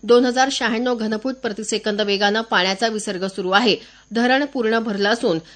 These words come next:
सध्या तीन हजार बहात्तर घनफूट प्रतिसेकंद वेगानं पाण्याची आवक होत आहे. धुळे जिल्ह्यात परतीच्या पावसाने जोरदार हजेरी लावली. या पावसामुळे पुन्हा एकदा नद्या नाले दुथडी भरून वाहत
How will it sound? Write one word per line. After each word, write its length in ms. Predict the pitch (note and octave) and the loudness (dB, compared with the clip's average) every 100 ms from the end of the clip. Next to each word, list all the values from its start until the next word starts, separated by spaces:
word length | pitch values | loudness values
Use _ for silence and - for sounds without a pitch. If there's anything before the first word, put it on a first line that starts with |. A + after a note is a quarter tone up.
| - - | -10 -4
सध्या 260 | A#3 A#3+ | 0 0
तीन 240 | B3 A#3+ B3+ | -2 -2 -2
हजार 280 | A#3+ B3+ | 2 2
बहात्तर 460 | B3+ G#3+ A3 - A#3 | 2 -2 -2 -2 -2
घनफूट 420 | A3 G#3+ G#3 C4+ | -2 -4 -4 -4
प्रतिसेकंद 640 | C4+ A3 A3 G#3 G#3 G#3 G3+ | -4 -8 -6 -6 -4 -2 -2
वेगानं 460 | G3 F#3 A#3+ F#3 D#3 - _ | -2 0 2 2 -2 -8 _
पाण्याची 400 | A#3 A3+ A3 A3 | 2 4 2 0
आवक 300 | B3 F#3+ G#3+ | 0 2 -2
होत 120 | A#3 F3 | -6 -4
आहे. 400 | A3+ A#3+ - - _ _ _ - | 0 0 -2 -8 _ _ _ -8
धुळे 280 | A3 B3 C4 | -2 2 4
जिल्ह्यात 340 | C#4 C#4 C4+ C#4 C4+ | 2 2 2 0 0
परतीच्या 420 | A3+ A#3 A#3 A#3+ | -2 -2 0 0
पावसाने 500 | A#3 A3 A#3 A3+ A3+ | 2 0 0 0 0
जोरदार 420 | G#3 F#3+ F#3+ G#3 | 0 -2 0 0
हजेरी 360 | A3 F#3 G3+ A#3 | 0 -2 0 2
लावली. 360 | G#3+ A3+ B3+ C4+ - - | 2 2 -2 -4 -14 0
या 100 | A#3+ | 2
पावसामुळे 580 | B3 A#3 A#3 B3+ C4 C4 | 4 2 2 0 0 0
पुन्हा 320 | C4+ A3+ A#3+ | 0 -2 0
एकदा 220 | A#3 A#3 | 2 2
नद्या 220 | A3+ G3 | 2 2
नाले 240 | G#3+ G#3 A3 | 0 2 0
दुथडी 360 | G3+ F#3 A3+ | -2 -4 -4
भरून 280 | A#3 A3 G#3 | -2 -2 -2
वाहत 220 | G3+ F3+ | 0 -2